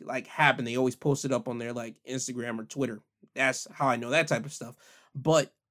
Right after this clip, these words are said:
for regular civilians, and also wrestlers are regular civilians too. I just gotta side note that. Again, this is me having my inner, own inner workings of thoughts here. Um, it just doesn't make sense, especially on a big holiday time.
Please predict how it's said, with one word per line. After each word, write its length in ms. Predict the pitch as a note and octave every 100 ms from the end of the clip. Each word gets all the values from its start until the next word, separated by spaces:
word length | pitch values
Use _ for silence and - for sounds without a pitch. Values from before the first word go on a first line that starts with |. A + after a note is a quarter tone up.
| _
for 180 | - C3
regular 440 | A#2+ D#3+ G3+ F3+ D3+
civilians, 540 | C#3+ A#2+ E3 C3+ A#2+
and 100 | B2+
also 160 | B2+ B2
wrestlers 360 | C3 C#3 B2+
are 120 | B2
regular 260 | A#2+ A#2 A#2+
civilians 400 | A2+ A#2 A#2 A2+
too. 160 | B2+ A2
I 40 |
just 200 | A#2 B2
gotta 160 | A#2+ -
side 240 | D#3 B2+
note 200 | B2 -
that. 280 | C3+ B2 - _ _ _ -
Again, 260 | D3 D3+
this 120 | A2+ -
is 80 |
me 360 | C3 C3 A#2+ C#3
having 180 | C3+ C3
my 120 | A#2+
inner, 200 | A#2+ B2 A2
own 200 | B2+ A#2
inner 140 | A#2
workings 400 | B2 C#3+ C#3 A#2
of 80 | -
thoughts 340 | - F#3+ -
here. 180 | - - _ _ _ _ _ _ -
Um, 340 | E3+ D#3 - _ _ _ _ _ _ _ _
it 100 | A3+
just 380 | D#3 D#3 B3 F#3
doesn't 220 | G#3+ G3+
make 160 | G3 -
sense, 260 | G#3+ F#3
especially 400 | D#3 - A3 A3
on 80 | F3
a 40 | C#3+
big 220 | F3 D3
holiday 380 | E3 D#3+ C3+ B2+
time. 300 | C#3+ -